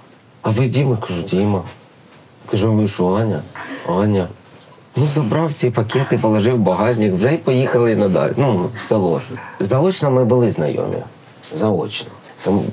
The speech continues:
тому що батьки всю життя друг друга знають, що Аніни, що мої. Мої залізничники, Аніни, всі батьки залізничники. А так ми не пересікалися ніколи. Ну і все. І потім я там почали созванюватися.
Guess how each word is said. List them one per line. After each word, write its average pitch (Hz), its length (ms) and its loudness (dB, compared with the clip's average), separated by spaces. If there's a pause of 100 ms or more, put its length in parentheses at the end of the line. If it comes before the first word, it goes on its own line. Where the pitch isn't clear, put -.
(140)
тому 110 200 2
що 110 160 -2
батьки 104 320 -2
всю 104 260 -2
життя 92 240 0
друг 95 180 0
друга 98 280 0
знають, 131 520 -2 (140)
що 92 120 -4
Аніни, 110 440 0
що - 160 -4
мої. 113 520 0 (420)
Мої 117 280 2
залізничники, 110 880 0 (100)
Аніни, 110 360 2
всі - 180 -4
батьки - 340 -4
залізничники. - 760 -2 (580)
А 104 120 -4
так - 240 -6
ми 180 140 2
не 151 120 0
пересікалися - 800 -2
ніколи. - 360 -4 (540)
Ну 175 200 2
і - 20 4
все. 104 320 2
І 90 60 2
потім 147 400 2
я 117 140 4
там 101 280 0 (600)
почали 107 400 2
созванюватися. 127 880 0